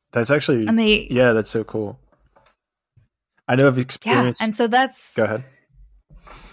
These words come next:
Speaker 2: Sorry, I was just say that's, that's kind of where I am, and I think kind of where you are too. It's, it's, there really is no timeline because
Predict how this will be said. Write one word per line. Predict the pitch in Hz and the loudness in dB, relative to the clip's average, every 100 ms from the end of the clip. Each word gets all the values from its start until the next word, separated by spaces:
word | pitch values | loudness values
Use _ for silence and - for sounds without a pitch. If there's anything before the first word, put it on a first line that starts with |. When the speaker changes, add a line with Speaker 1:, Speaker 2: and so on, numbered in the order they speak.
| _ - | _ -8
Speaker 2:
Sorry, | 196 180 - | -2 -2 -2
I | |
was | 233 | -2
just | 247 | -2
say | 240 220 | 0 0
that's, | 208 220 - - | 2 0 0 -2
that's | 233 240 | -2 0
kind | 262 | 0
of | 240 196 | 0 0
where | 202 185 | -2 -2
I | 175 170 | -2 -2
am, | 160 165 170 | -2 -4 -4
and | - 196 | -6 -4
I | 185 | -4
think | 208 214 208 | -6 -10 -10
kind | 196 185 | -8 -8
of | 180 | -8
where | 175 | -12
you | 170 165 | -10 -8
are | - | -8
too. | - - - | -8 -10 -10
It's, | - - - | -8 -8 -8
it's, | 202 196 - - - _ - _ _ _ | -10 -4 -4 -4 -8 _ -20 _ _ _
there | 240 240 | 0 2
really | 233 240 240 | 2 0 2
is | 214 214 | 0 -2
no | 202 | -4
timeline | 180 - 170 160 190 214 254 285 | -8 -6 -6 -4 -2 -2 0 -2
because | 240 240 | -2 -4